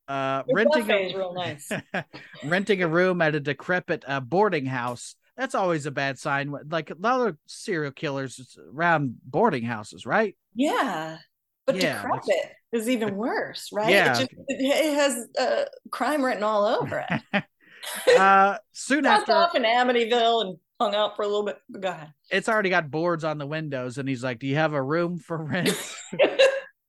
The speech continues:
Speaker 1: Uh, soon after arriving, he began, uh, phoning physicians alphabetically from the local Yellow Pages and found Doctor Edward Bartles.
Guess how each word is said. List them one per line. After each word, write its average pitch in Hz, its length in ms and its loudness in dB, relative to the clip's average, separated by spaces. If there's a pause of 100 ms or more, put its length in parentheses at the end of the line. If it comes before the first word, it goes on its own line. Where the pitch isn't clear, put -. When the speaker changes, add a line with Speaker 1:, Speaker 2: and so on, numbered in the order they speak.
(640)
Speaker 1:
Uh, 165 240 0
soon 220 300 0
after 196 300 2
arriving, 165 600 0
he 147 220 -6
began, 147 480 -4
uh, 127 160 -6
phoning 175 560 -4
physicians 139 800 -6
alphabetically 151 960 -2
from 139 220 -4
the 127 100 -2
local 143 340 0
Yellow 139 320 0
Pages 131 540 -6
and 120 140 -10
found 131 360 0
Doctor 143 480 -2
Edward 143 540 -4
Bartles. 120 640 -6